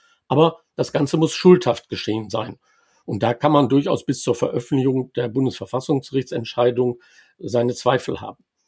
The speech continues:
Die außerordentliche fristlose Kündigung verlangt in den vorliegenden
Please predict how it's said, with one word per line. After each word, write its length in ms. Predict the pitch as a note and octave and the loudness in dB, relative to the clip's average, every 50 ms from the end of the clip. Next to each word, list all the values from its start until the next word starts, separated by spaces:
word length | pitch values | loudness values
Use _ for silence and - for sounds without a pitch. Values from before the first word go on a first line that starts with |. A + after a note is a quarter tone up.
| _ _ _ _ _ _ _ _ _ - | _ _ _ _ _ _ _ _ _ -18
Die 180 | - - _ - | -18 -12 _ 2
außerordentliche 680 | E3 D#3+ D#3 - F3+ F3 E3+ E3 F3+ F3 D#3+ - D#3 | 2 4 4 4 4 4 4 6 4 4 2 0 -4
fristlose 560 | - - F3+ E3+ - - E3+ D#3+ D3+ C#3+ C#3+ | -4 -2 -2 -2 -2 2 2 2 2 2 -2
Kündigung 480 | - - E3 E3 E3 D#3+ D#3 D#3 D3 - | 0 2 2 4 4 4 4 4 2 0
verlangt 560 | - C3 A#2 A#2+ A#2+ C3 D3 C3+ - - - - | 0 0 2 4 4 4 2 0 -2 -6 -10 -4
in 80 | C3+ | -2
den 140 | B2+ A2+ G#2 | -2 -2 -2
vorliegenden 680 | - - C#3 C#3 C#3+ C#3 C3+ C3 B2 A#2 B2 A#2+ G#2 | 0 2 4 4 4 2 0 0 0 0 0 -2 -4